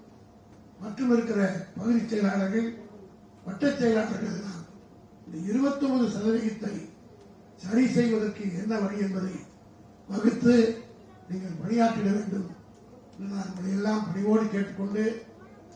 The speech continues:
தலைமை கழகத்தின் சார்பாக நம்முடைய சுப்பிரமணிய அவர்களை மனதார பாராட்டுகிறேன். இது போன்ற விழாக்களை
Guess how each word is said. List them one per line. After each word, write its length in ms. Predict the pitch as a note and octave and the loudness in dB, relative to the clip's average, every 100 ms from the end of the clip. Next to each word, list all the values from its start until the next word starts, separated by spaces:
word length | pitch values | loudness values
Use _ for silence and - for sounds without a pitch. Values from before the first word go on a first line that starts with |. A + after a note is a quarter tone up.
| - - | -20 -4
தலைமை 280 | G#3 C4+ | 2 4
கழகத்தின் 560 | C4 A#3+ G#3+ G#3 G3+ - | 6 6 4 2 -2 -2
சார்பாக 440 | G3 G#3 F#3+ F3+ - - - - - - - - - - - - | 0 2 2 0 -4 -10 -14 -20 -20 -20 -20 -20 -20 -20 -20 -12
நம்முடைய 360 | F3+ G#3+ - F3 E3 - - - - - - - - - - - - | -6 2 4 4 2 -4 -10 -18 -20 -20 -20 -20 -20 -20 -20 -20 -6
சுப்பிரமணிய 480 | - B3 A#3 A3 G#3 | 4 6 8 6 6
அவர்களை 300 | G3 G#3+ G#3+ G#3+ - - - - - - - E3 | 6 6 6 6 0 -12 -20 -20 -20 -20 -20 -10
மனதார 480 | F3+ G#3+ A3 A3+ B3 A#3 F3+ | -2 4 8 10 10 10 8
பாராட்டுகிறேன். 720 | G3 G3+ - F#3 G3+ G#3 G#3 - - - - - - - | 6 4 2 0 2 2 0 -6 -12 -14 -14 -14 -10 -2
இது 100 | G3+ G3 | 2 8
போன்ற 240 | A#3+ B3+ B3 | 8 8 6
விழாக்களை 480 | G3+ G#3+ G#3+ G#3 G#3+ | 6 6 4 4 6